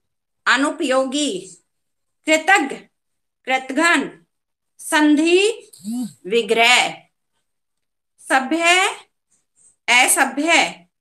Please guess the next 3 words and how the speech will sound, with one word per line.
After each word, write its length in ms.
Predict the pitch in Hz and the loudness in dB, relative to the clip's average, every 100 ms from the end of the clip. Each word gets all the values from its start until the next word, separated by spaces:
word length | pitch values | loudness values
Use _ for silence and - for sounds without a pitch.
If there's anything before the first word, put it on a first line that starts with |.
| _ _ _ _ | _ _ _ _
वैध, 500 | 180 185 254 285 330 466 - _ _ _ _ _ _ - | -12 0 2 2 0 -6 -12 _ _ _ _ _ _ -2
अवैध, 500 | 233 233 262 269 208 - _ _ _ _ _ _ _ _ 185 | -2 2 2 0 -2 -16 _ _ _ _ _ _ _ _ -14
विजय, 640 | 226 254 277 269 277 | -10 -4 0 2 2